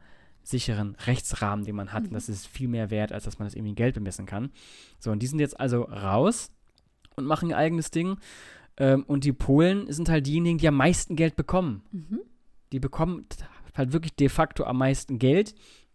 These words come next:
Speaker 1: und profitieren natürlich noch von allen Vorzügen der, halt der Europäischen Union und stellen sich halt jetzt eben von innen heraus gegen das System. Also die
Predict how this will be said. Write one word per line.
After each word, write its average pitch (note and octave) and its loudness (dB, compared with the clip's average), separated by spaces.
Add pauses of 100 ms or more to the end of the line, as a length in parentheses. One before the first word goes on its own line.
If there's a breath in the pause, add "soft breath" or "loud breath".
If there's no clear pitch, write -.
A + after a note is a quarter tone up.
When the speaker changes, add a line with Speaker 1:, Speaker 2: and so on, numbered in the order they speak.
(120)
Speaker 1:
und G#3+ 4
profitieren C3+ 2
natürlich A2+ -2
noch G#2+ -2
von A2+ -4
allen A2+ 0
Vorzügen A2 -4
der, - -6
halt A#2+ -6
der A#2+ -6
Europäischen A2+ -2
Union A#2+ -2 (440 loud breath)
und G3+ 6 (180 soft breath)
stellen D3+ 6
sich D#3 -2
halt D3 2
jetzt D3+ -2
eben C#3+ -2
von C3+ 0
innen A3 4
heraus G#2+ 0
gegen A2+ -2
das G#2 -6
System. G#2+ -8
Also A#2 -4
die A#2 -8